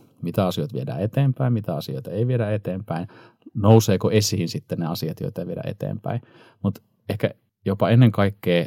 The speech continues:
se, että mikä tän hallituksen narratiivi on ja mitkä tulee olemaan opposition narratiivit, koska mä en usko, että tulee syntymään niinku yhtä opposition narratiivia,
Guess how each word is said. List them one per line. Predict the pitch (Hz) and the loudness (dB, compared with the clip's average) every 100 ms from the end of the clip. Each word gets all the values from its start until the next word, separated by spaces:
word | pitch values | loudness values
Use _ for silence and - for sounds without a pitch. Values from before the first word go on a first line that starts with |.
| - | -2
se, | - 98 | -4 -2
että | 95 - 90 | -2 -4 -2
mikä | 95 101 | -2 -2
tän | 95 | -2
hallituksen | 95 120 123 104 90 92 85 | 2 4 4 4 -2 -4 -4
narratiivi | 80 82 - 78 87 85 | -4 -6 -6 -8 -6 -6
on | 85 | -6
ja | 87 | -4
mitkä | 95 101 - | -4 -4 -6
tulee | 104 87 85 | -4 -2 -2
olemaan | 90 90 92 - _ _ _ 113 | -2 -2 -4 -8 _ _ _ 4
opposition | 117 - 113 139 139 107 87 78 | 4 2 2 4 6 4 4 2
narratiivit, | 76 - - - 60 73 | -2 -4 -6 -6 -8 -8
koska | 107 - | -8 0
mä | 101 | 4
en | 107 | 6
usko, | 117 98 | 6 2
että | 98 | 0
tulee | 90 87 | 2 2
syntymään | 92 90 85 78 | 0 0 -2 -2
niinku | 82 85 - | -2 -4 -2
yhtä | 98 - - | -2 0 -2
opposition | - - - 78 - 78 | -2 -4 -8 -8 -6 -6
narratiivia, | 80 80 87 - 76 92 113 | -6 -6 -6 -6 -8 -6 -8